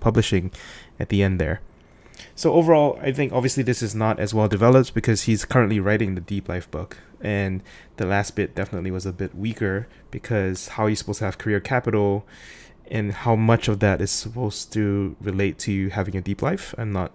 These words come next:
really that sure. I do think that for me, you know, just sharing a little bit of my own personal approach, I think that everybody should have an F U number, or <laughs> let's just call it an enough number, because I think you,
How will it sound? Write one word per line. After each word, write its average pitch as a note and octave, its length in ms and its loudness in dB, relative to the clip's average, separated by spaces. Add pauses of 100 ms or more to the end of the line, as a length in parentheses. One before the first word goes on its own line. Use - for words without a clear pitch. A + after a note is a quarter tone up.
(140)
really F#2+ 200 -2
that F#2 200 -4
sure. - 280 -6 (1400)
I - 80 0
do C3+ 160 10
think D#3 280 4
that A#2 280 4
for - 140 -4
me, A#2 500 2 (840)
you A#2+ 100 -2
know, G#2 120 -2
just G#2+ 180 -2
sharing A2 220 4
a G2+ 40 2
little G#2 160 4
bit G2+ 160 2
of G2 160 -2
my G2 120 0
own G#2 200 0
personal G2+ 300 -2
approach, - 560 -6 (500)
I B2 60 0
think D3+ 240 4
that B2 380 8
everybody C3 420 6
should A#2 200 0
have A2+ 260 2
an G#2+ 160 0
F - 180 -4
U A#2 100 2
number, B2+ 400 6 (880)
or G#2 480 2 (340)
<laughs> G2+ 520 -4
let's A#2 100 0
just - 160 -2
call G#2+ 160 6
it G2 100 4
an G#2 200 2
enough A#2 340 4
number, F#2+ 300 0
because G#2+ 420 2
I A2 80 2
think B2 400 2 (600)
you, B2+ 300 0